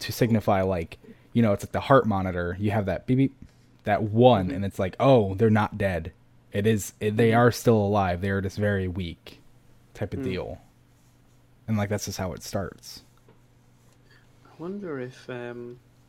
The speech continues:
Speaker 2: I just wondered if they described the, you know, when the Traveler
Speaker 1: Mm-hmm.
Speaker 2: awakens, is that described as a pulse, a pulse of light?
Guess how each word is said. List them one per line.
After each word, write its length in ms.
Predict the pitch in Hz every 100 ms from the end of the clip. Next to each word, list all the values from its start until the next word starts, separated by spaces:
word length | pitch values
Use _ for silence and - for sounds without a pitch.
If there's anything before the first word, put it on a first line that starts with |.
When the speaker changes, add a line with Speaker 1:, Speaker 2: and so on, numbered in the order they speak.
| _ _ _ _ - - _ _ _ - _ _ _ _ _ _ - - -
Speaker 2:
I 60 | 147
just 220 | 190 -
wondered 260 | 202 175 151
if 120 | -
they 100 | 143
described 920 | 135 127 - 143 135 135 131 127 - _
the, 320 | 123 120 117 113 _ _ _ - -
you 100 | 135
know, 80 | 143
when 120 | 139
the 80 | 123
Traveler 600 | - 123 123 147 156 156 - _ -
Speaker 1:
Mm-hmm. 40 | 131
Speaker 2:
awakens, 720 | 123 117 113 165 180 - - - _ _ _ -
is 100 | -
that 200 | 170 -
described 540 | 196 - 180 185 185
as 120 | 185
a 60 | 185
pulse, 520 | - 190 196 - -
a 40 | -
pulse 320 | - 147 -
of 100 | 120
light? 480 | 120 139 170 -